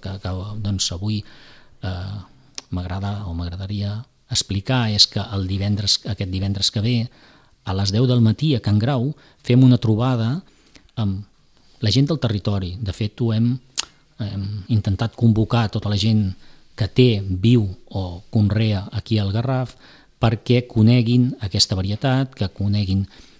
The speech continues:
quines són les característiques, eh, com s'ha adaptat, quins són els seus requeriments,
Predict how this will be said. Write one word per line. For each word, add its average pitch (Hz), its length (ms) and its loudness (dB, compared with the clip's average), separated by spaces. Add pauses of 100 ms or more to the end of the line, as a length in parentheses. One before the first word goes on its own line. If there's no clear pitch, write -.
(140)
quines 113 180 6
són 104 100 2
les 101 140 2
característiques, 120 920 2 (360)
eh, 101 260 -2
com 123 200 6
s'ha 120 100 2
adaptat, 113 540 -2 (100)
quins 123 320 4
són 110 140 4
els 107 160 2
seus 110 160 2
requeriments, 131 580 4